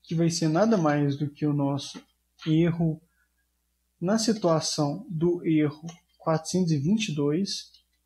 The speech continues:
A gente já viu o que que ele é, ele é aquele nosso erro de nós não conseguimos processar essa entidade. Beleza?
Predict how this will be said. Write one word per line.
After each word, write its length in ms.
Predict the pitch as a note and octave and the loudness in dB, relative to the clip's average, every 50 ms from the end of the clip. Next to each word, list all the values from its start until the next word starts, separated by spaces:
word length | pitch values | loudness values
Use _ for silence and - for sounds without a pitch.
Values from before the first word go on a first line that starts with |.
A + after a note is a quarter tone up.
| _ _ _ - | _ _ _ -8
A 20 | C#3 | -6
gente 220 | C3+ C3+ - C#3+ | -6 -4 -4 -2
já 160 | C3+ C#3+ C#3+ | 0 0 0
viu 300 | C#3+ B2 B2+ D#3 G#3 B3 | 0 0 0 0 0 0
o 40 | A#3+ | 0
que 200 | - - G3 E3 | -2 -4 -6 -2
que 80 | - E3+ | 0 2
ele 200 | D3+ C#3 C3+ C3+ | 2 4 4 4
é, 400 | C3+ C#3+ D#3+ F#3 G#3 G#3 - G3 | 4 4 4 2 0 -2 -2 -2
ele 300 | E3 D#3 D3+ D3 C#3+ C#3+ | 0 0 2 2 4 4
é 120 | C#3+ D3 | 4 2
aquele 280 | D3 C#3+ - D#3 D#3 D#3 | 0 -2 -4 -2 -2 0
nosso 340 | D#3 D3+ D3+ D3 - - D3+ | 0 -2 -2 -4 -4 -6 -4
erro 280 | C#3+ C#3+ C#3 - C3+ | -4 -4 -2 -4 -6
de 280 | C3 C3 C#3 C#3 C3+ - _ - - _ - | -4 -2 -2 -2 -4 -6 _ -20 -20 _ -6
nós 120 | D#3 C#3+ C3 | -6 -2 0
não 120 | D#3+ F3 | 0 0
conseguimos 440 | E3+ G3+ F#3 - F3+ E3 E3+ D#3+ E3+ | 0 0 0 0 2 2 2 0 0
processar 640 | - - F#3 F3+ F#3 - F3 D#3+ - - D#3+ D#3 D3+ | -2 -2 -2 -2 0 0 -2 -4 -2 -2 -2 0 0
essa 300 | D3+ D3 - - D#3 D3+ | 0 0 0 -2 -2 -2
entidade. 760 | D3 C#3+ - - C#3+ C#3+ C#3+ C#3 D#3 - F3+ F#3+ G#3 G#3+ - - _ _ _ _ _ _ _ _ _ _ _ _ _ _ _ _ _ _ _ _ _ _ _ _ _ _ _ _ _ _ _ _ _ _ _ _ _ _ _ _ _ _ _ _ _ _ _ _ - | -2 -4 -6 -4 -2 -2 0 0 -2 -4 -4 -4 -4 -6 -6 -12 _ _ _ _ _ _ _ _ _ _ _ _ _ _ _ _ _ _ _ _ _ _ _ _ _ _ _ _ _ _ _ _ _ _ _ _ _ _ _ _ _ _ _ _ _ _ _ _ 2
Beleza? 680 | E3+ F3 E3 D3 C#3+ C#3+ D#3+ F#3+ G#3 A#3 B3 A#3+ A#3 | 4 4 4 4 4 2 2 2 2 2 0 0 -2